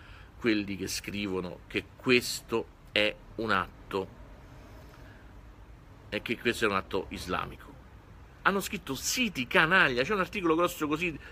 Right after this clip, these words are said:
sul Corriere della Sera, pagina dieci, per dire che queste sono fake news.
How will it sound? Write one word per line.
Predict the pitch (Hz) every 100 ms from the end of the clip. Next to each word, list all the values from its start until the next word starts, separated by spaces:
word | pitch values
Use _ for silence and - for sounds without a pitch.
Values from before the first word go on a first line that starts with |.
| -
sul | - 185
Corriere | 185 156
della | 151
Sera, | 175 147
pagina | 165 151 147
dieci, | 143 170 165 135
per | 131
dire | 160 147
che | 147
queste | 156
sono | 147 131
fake | 123 165 147
news. | 147 170 123 98 90